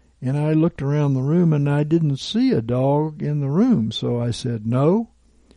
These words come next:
enter into the nearest cockroach." But when I was leaving the room, I noticed in the next room was a little pet dog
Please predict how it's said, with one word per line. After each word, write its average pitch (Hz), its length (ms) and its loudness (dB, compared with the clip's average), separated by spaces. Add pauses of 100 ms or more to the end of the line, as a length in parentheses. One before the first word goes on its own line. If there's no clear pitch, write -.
(120)
enter 151 340 0
into 151 340 0
the 123 200 -2
nearest 175 560 0
cockroach." 127 880 -4 (1900)
But - 200 0
when 202 240 6
I 143 520 4 (120)
was 131 220 0
leaving 170 380 6
the 131 100 0
room, 170 520 4
I 131 160 -2
noticed 151 520 0
in 131 180 2
the 131 80 2
next 220 420 2
room 151 540 2
was 135 400 -2
a 127 160 -2
little 139 540 0
pet 139 500 -4
dog 120 480 -2